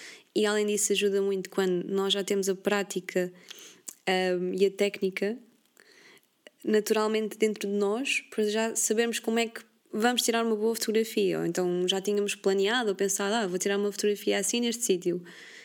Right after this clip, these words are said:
E já sabemos tudo, então não temos que estar ali no overthink, tipo, "Ah, tem que sair assim, tem que fazer isto, tem que fazer aquilo",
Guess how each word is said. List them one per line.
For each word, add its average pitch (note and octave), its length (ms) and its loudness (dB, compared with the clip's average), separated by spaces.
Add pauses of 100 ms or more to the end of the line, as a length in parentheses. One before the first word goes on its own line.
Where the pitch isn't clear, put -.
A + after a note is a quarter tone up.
(340)
E F#3 460 2
já G3+ 100 -2
sabemos A3+ 420 0
tudo, B3 360 -2
então A#3+ 240 -2
não A3+ 100 0
temos A3+ 280 -2
que - 80 -14
estar A3 160 2
ali A3 120 2
no G#3+ 140 0
overthink, G#3+ 580 -2
tipo, - 320 -16
"Ah, G3 140 -2
tem - 140 -8
que G#3+ 60 -4
sair G#3+ 260 2
assim, B3+ 420 0
tem A#3 100 -2
que A3+ 80 -6
fazer G#3 220 2
isto, B3 300 -4
tem A3 120 -2
que G#3 60 -2
fazer G3+ 240 0
aquilo", A#3+ 340 0